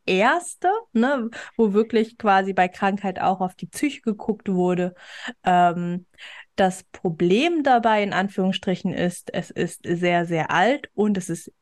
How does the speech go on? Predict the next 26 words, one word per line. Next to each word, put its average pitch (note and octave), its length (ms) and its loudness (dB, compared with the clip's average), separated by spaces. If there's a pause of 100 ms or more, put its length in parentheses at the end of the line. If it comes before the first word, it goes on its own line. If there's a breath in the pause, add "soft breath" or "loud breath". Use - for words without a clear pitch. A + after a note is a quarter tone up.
in F3 260 -2 (280)
und F#3 200 -2
ja, F#3 460 2
haltet G#3 300 2
euch F3 140 -2
fest, C#4+ 280 2
es F3+ 140 -4
ist - 220 -8
nicht F#3+ 420 2
wissenschaftlich. F3+ 680 -4 (280 loud breath)
Psychoanalyse G#3 760 0
ist - 180 -8
nicht D#3+ 220 -4
wissenschaftlich, G#3+ 800 -2
weil A3 320 4
die F#3+ 140 -4
Wissenschaft F3+ 680 -8
bestimmte C#4+ 680 -4
Kriterien, G#3 600 0 (180 loud breath)
also F3+ 180 0
Dinge, D4+ 360 2
die, A3 300 2
äh, F#3+ 340 0
wissenschaftlich G3+ 680 -2
sein E3+ 340 -2
wollen, D4+ 340 2